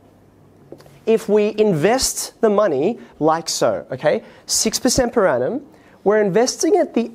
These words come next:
end of the year. I know that's a little bit different from how we've been doing it in the past. Usually we say, "Stick it in at the start," so, you know, it can actually earn interest throughout the course of the year, okay? But let's imagine that it's actually at the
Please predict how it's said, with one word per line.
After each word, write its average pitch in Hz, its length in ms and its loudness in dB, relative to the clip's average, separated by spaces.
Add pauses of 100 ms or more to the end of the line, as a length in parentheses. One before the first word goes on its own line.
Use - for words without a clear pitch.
end 170 360 4
of 151 180 0
the 143 80 2
year. 139 260 2
I 113 80 0
know 160 120 0
that's 247 180 0
a 285 40 2
little 269 220 2
bit 247 180 0
different 175 380 0
from 170 120 -2
how 151 180 0
we've 143 120 0
been 139 100 0
doing 131 220 2
it 131 60 -4
in 131 120 -2
the 120 80 -4
past. 196 400 -6 (220)
Usually 214 380 0
we 165 100 0
say, 143 320 0 (160)
"Stick - 340 0
it 254 60 2
in 294 100 4
at 285 80 2
the - 80 -2
start," 208 420 0 (160)
so, - 200 -6
you 254 160 2
know, 233 120 4
it 233 200 -2
can 220 140 0
actually 202 320 0
earn 180 180 2
interest 180 400 -2
throughout 143 300 0
the 123 60 -12
course 123 260 -4
of 104 100 -8
the 120 60 -6
year, 107 340 -4
okay? 170 320 -6 (400)
But 160 160 2
let's 240 240 2
imagine 180 400 2
that 151 100 2
it's 143 160 -8
actually 160 500 -2
at 135 180 -2
the 139 140 -4